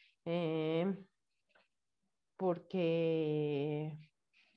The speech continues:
porque pues es básicamente lo mismo, aunque aquí no tienes especificada la fórmula, pero igual te va a decir, este, cuáles son tus, tus predictores y cuáles son, este, el, el outcome.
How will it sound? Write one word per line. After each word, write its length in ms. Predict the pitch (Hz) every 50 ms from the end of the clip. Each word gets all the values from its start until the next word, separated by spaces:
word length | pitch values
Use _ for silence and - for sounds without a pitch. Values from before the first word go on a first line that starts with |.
| _ _ _ _ _ _ _ _ _ _ _ _ _ -
porque 240 | 185 180 180 175
pues 180 | 160 165 165 -
es 180 | 226 220 202 185
básicamente 600 | 165 170 165 190 175 165 147 156 180 175 175 151
lo 140 | 147 143
mismo, 320 | 151 160 170 185 185 156 -
aunque 280 | - 165 156 160 165 139
aquí 240 | 139 - - - 175
no 160 | 160 151 160
tienes 380 | 156 - 156 170 160 165 -
especificada 640 | 170 170 - - 165 165 - 175 196 190 - 208 202
la 120 | 220 254
fórmula, 380 | 247 277 262 254 247 254 254 254
pero 160 | - - 170
igual 240 | 165 190 160 170 175
te 80 | 165
va 200 | 165 170 160 156
a 40 | 156
decir, 400 | 160 156 165 - - 180 170 - _ _ _ _ _ _ _ _ -
este, 760 | - 175 175 - - - - 156 156 156 151 151 151 147 151
cuáles 280 | - 165 151 151 165 160
son 220 | - 170 156 170
tus, 380 | 151 185 180 175 170 170 170 - - 151 -
tus 200 | - 196 196 196
predictores 720 | 196 - 180 202 214 214 208 - - 214 208 220 220 -
y 80 | 196 -
cuáles 300 | - 165 170 170 170 170
son, 260 | - 170 160 180 180 - - - _ _ _ -
este, 680 | - 165 180 175 - - - - 170 160 151 156 156 175
el, 280 | 175 170 151 - - -
el 220 | - 170 165 160
outcome. 400 | 160 170 170 - - - 170 170